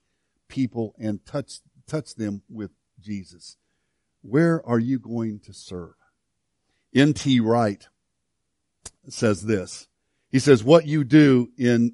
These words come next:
the present," so right now, "what you do in the present by painting, preaching, singing, sewing, praying, teaching, building hospitals, digging wells, campaign,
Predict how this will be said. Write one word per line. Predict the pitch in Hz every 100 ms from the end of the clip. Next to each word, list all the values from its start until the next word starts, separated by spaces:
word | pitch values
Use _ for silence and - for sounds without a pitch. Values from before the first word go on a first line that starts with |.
| -
the | 101
present," | - - 175 127 90 98
so | - 107 - _ _ _ _ _ -
right | 123 117
now, | 120 95 - _ _ _ -
"what | 151 160
you | 160
do | 135 170 156
in | 131
the | 120
present | 95 - 165 143 123 -
by | 107 104 101
painting, | - 139 151 156 160 156 139 _ _ _ _ -
preaching, | 151 156 - 147 143 131
singing, | - - 151 151 143 143 127
sewing, | - 147 147 143 139 131
praying, | - 143 151 147 143 - _ _ _ _ -
teaching, | - 175 160 170 160
building | 123 147 156 151 139
hospitals, | 135 147 147 - 156 147 117
digging | 110 156 147 147 131
wells, | 147 143 143 131
campaign, | - 120 110 151